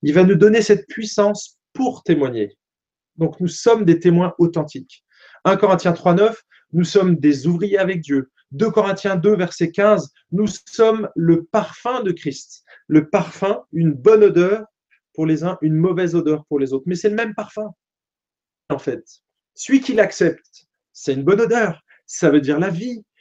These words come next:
Celui qui le refuse, c'est la mort. Mais ça, juste après, si vous lisez après le verset quinze, vous, vous voyez que c'est lié à la parole. Nous ne sommes pas des falsificateurs de la parole.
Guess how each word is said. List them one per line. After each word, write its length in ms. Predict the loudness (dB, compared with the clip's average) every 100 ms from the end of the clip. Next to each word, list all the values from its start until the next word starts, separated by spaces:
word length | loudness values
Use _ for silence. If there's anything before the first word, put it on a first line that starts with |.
| _ _
Celui 240 | -12 -10
qui 100 | -2
le 60 | 0
refuse, 580 | 0 -2 -6 -10 -14 _ _ _
c'est 200 | -6 -4
la 100 | -4
mort. 340 | -6 -8 -12 _ _ -4
Mais 120 | -2
ça, 440 | 0 0 0 -2 0
juste 420 | 0 2 -2 -2
après, 240 | -2 0 -4
si 160 | -2
vous 80 | -2
lisez 340 | -2 2 2
après 240 | 0 -2 -4
le 60 |
verset 280 | -4 -6 -8
quinze, 380 | -2 0 0 -4 _ _ _
vous, 180 | -2 2 2
vous 140 | 0 2
voyez 200 | 4 4
que 60 |
c'est 120 | 2
lié 200 | 2 4
à 20 | 2
la 120 | 2
parole. 260 | 0 2
Nous 100 | 4
ne 80 | 2
sommes 240 | 2 0 -2
pas 200 | 0 2
des 160 | 2
falsificateurs 920 | 2 0 2 2 -2 -8 -2 -2 -2 -6
de 60 |
la 60 | -10
parole. 240 | -14 -20